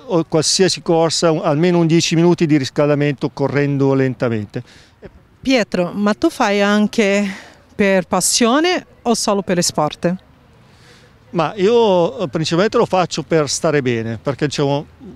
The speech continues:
Speaker 1: correre anche, io ho iniziato a correre una volta alla settimana, anche quel correre una volta alla settimana comunque ti fa star bene, ti, cioè, sia, sia mentalmente che, che fisicamente, no? Perché ti permette di, di scaricare,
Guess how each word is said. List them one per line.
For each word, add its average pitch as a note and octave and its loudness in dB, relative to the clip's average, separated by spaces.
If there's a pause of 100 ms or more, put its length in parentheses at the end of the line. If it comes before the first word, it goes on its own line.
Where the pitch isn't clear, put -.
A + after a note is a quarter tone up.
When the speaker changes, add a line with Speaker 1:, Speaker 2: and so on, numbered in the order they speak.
(140)
Speaker 1:
correre F3 2
anche, E3+ 0 (280)
io F3 2
ho - 4
iniziato F3+ 2
a D3 -2
correre E3 0
una D3 0
volta C#3+ 0
alla C#3 0
settimana, A#2 -6
anche D3 -4
quel E3 -4
correre D#3+ 0
una C#3 -2
volta D3+ -2
alla D3 -2
settimana D3+ -2 (240)
comunque E3+ 0
ti D3+ -6
fa D3+ 0
star C3 -2
bene, A#2 -2
ti, - -14
cioè, B2+ -2 (460)
sia, F#3+ 0
sia F#3 -2
mentalmente F#3 0
che, D3+ 0
che D3 -4
fisicamente, C3 -4
no? C3+ 0
Perché - -8
ti D#3 -6
permette E3+ 0
di, D#3+ 0
di C#3 -6
scaricare, D3+ 0